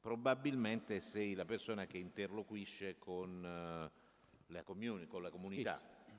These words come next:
Speaker 1: Che tipo di, chi sono i tuoi interlocutori? Che tipo di relazioni ci so-, ci sono con le associazioni? Non lo so, chi sono e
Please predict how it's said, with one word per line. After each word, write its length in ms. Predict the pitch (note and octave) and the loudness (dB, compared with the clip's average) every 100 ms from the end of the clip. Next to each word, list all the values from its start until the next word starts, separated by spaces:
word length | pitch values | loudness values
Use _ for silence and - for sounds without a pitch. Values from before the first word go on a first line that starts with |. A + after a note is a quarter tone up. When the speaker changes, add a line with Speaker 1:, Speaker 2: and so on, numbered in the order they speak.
| - - - | -20 -20 -8
Speaker 1:
Che 280 | - D#3 - | 2 2 0
tipo 380 | - A3 F3 D3+ | -4 -4 0 0
di, 580 | G2 A2 G#2+ G2+ - - | 2 0 0 -2 -8 -16
chi 180 | - E3+ | -6 -4
sono 340 | - G2 E2 | -2 -2 -4
i 80 | E2+ | -6
tuoi 140 | F2 D#2+ | -6 -6
interlocutori? 840 | F2 E2 D#2+ E2 D#2+ D2 C#2+ C#2 | -8 -8 -8 -8 -8 -8 -8 -12
Che 200 | - B2 | -10 -10
tipo 320 | - F#3 C#3 A2+ | -6 -6 -4 -2
di 140 | A2 | 0
relazioni 560 | G#2 G2 - C3 A#2 G#2+ | 0 -2 -2 -2 -2 -2
ci 160 | A2 | -4
so-, 280 | G2 A2+ A2 | 0 0 0
ci 140 | - G2 | -4 -6
sono 380 | G2+ G#2 G2 | -2 0 0
con 140 | F2+ F#2 | -2 -4
le 80 | F2+ | -4
associazioni? 800 | - G2 G2+ - D#2 E2+ F#2+ G2+ | -8 -8 -8 -8 -4 0 0 0
Non 100 | B2 | -4
lo 60 | |
so, 220 | B2 A2+ - | -2 -4 -4
chi 120 | G2 | -8
sono 440 | - C#3+ D3+ B2+ | -2 0 0 0
e 100 | G#2+ | -2